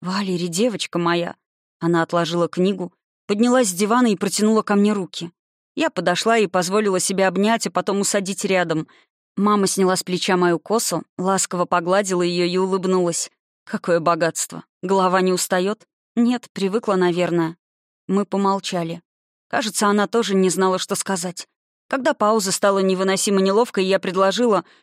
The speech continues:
«Хочешь прогуляться по парку? Там ясно и лунно». «С удовольствием». С преувеличенным энтузиазмом согласилась она, подхватила шаль и протянула мне: «На, возьми, все же уже осень, а я надену жакет».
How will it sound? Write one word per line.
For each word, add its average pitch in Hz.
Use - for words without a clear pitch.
«Хочешь -
прогуляться 202
по 190
парку? 202
Там 208
ясно 208
и 226
лунно». 196
«С -
удовольствием». 190
С -
преувеличенным 175
энтузиазмом 175
согласилась 175
она, 170
подхватила 254
шаль 247
и 202
протянула 220
мне: 185
«На, 190
возьми, 185
все -
же 185
уже 202
осень, 175
а 190
я 220
надену 247
жакет». 175